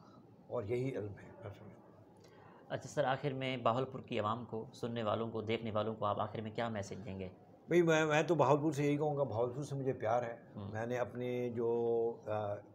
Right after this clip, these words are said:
Speaker 1: करियर है, academic करियर का, इल-, आ, नौकरी का, आ, आ, आगाज़ ही बहावलपुर से किया था। बहावलपुर ही ने मुझे, किससे मुझे scholarship मिला यहाँ से, आ,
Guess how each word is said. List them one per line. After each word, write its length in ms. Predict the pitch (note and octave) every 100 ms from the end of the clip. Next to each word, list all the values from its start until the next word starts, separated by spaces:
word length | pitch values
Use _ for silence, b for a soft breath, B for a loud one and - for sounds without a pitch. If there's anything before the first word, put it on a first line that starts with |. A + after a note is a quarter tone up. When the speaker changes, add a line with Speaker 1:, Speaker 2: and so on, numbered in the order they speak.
| - -
Speaker 1:
करियर 300 | D3+ D3+ D3
है, 140 | G2+ A2
academic 420 | B2+ B2+ C3+ G#2+
करियर 240 | B2 B2
का, 380 | A2+ A2 G#2 -
इल-, 300 | A#2 A#2+ -
आ, 120 | G#2+ G#2
नौकरी 340 | A#2+ B2 C3
का, 100 | A2+
आ, 640 | - - - - - -
आ, 680 | A2 G#2 - - - A2 G2+ - -
आगाज़ 360 | A#2+ A#2+ C3+ G#2
ही 80 | C3+
बहावलपुर 380 | G2+ A#2+ A#2 C3
से 140 | B2+
किया 200 | A2+ A2+
था। 200 | A2+ G2+ B B B
बहावलपुर 540 | A#2 A#2+ B2+ C3 D3 C#3
ही 220 | A2+ D3+
ने 80 | D3
मुझे, 280 | B2+ B2 B2+ A#2+ - - -
किससे 240 | A#2 G#2 C3
मुझे 280 | A#2 A2+
scholarship 500 | G#2+ - A#2+ A#2+ C3
मिला 140 | A2+ A#2
यहाँ 240 | A2 G#2+
से, 140 | G2+
आ, 40 | G#2